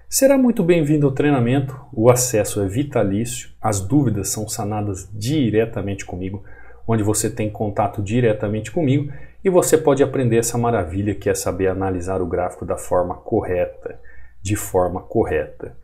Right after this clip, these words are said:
Você que tá aqui no YouTube também, não deixe de deixar o seu like, de se inscrever no canal, de ativar o sino, o sino de notificações e nossa hashtag é vela.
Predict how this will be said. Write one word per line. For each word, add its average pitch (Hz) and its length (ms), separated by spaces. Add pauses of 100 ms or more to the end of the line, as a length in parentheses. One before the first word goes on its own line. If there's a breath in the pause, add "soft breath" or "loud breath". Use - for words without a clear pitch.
(380 loud breath)
Você 131 400
que 143 160
tá 113 200
aqui 104 520
no 101 240
YouTube 98 480
também, 120 480 (460 loud breath)
não 160 320
deixe 131 580 (340)
de 101 600 (460)
deixar 104 380
o 95 60
seu 139 180
like, 117 520
de 110 120
se - 160
inscrever 101 380
no 92 80
canal, 101 560 (220 soft breath)
de 110 120
ativar 113 520
o 98 60
sino, 107 560 (140)
o - 40
sino 110 240
de 101 100
notificações 117 840 (300 loud breath)
e 143 100
nossa 156 360
hashtag 147 720
é 156 200 (140)
vela. 98 680